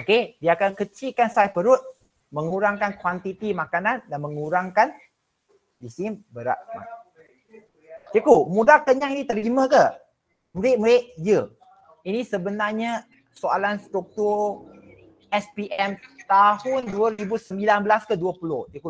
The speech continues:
lupa, eh, tahun ni dua puluh. Ah, dua ribu sembilan belas rasanya. Memang pernah keluar dah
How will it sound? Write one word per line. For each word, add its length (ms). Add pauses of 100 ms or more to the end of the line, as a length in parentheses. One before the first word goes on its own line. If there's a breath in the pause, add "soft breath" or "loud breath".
lupa, 160
eh, 240
tahun 240
ni 80
dua 160
puluh. 240
Ah, 240
dua 240
ribu 160
sembilan 320
belas 160
rasanya. 240 (960)
Memang 240
pernah 240
keluar 240
dah 160